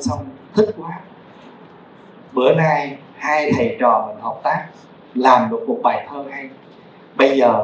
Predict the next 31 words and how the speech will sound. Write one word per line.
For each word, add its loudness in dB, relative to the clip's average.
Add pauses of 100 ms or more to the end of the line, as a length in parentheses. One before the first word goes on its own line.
(160)
con -4
lên -6
trên 0
chùa, -4 (1000)
con 0
thỉnh 4
chuông 4
lên -2 (760)
để 6
ăn 0
mừng 0 (260)
thầy -4
trò 2
mình -4 (360)
làm 4
được -6
bài 2
thơ." -10 (1800)
Trong 4
lúc 0
đó, -2 (840)
ở 8
dưới 2
dòng 2
sông -2
kia -8 (320)
cũng 2
có 4
một 0
nhà -4
thơ, -10